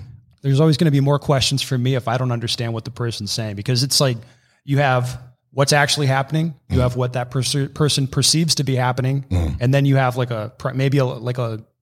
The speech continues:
Speaker 1: how they then express it.
Speaker 2: Mm-hmm.
Speaker 1: So it's like,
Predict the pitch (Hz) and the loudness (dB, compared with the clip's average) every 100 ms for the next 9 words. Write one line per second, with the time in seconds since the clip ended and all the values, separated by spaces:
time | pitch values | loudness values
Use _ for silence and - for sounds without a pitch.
0 | _ - 131 135 135 123 127 123 123 123 | _ -6 -2 2 2 0 0 0 -4 -4
1 | - 135 143 - 110 120 _ _ - 82 | -2 0 0 0 -2 -10 _ _ -8 -2
2 | 143 139 135 131 120 | 0 2 2 0 -2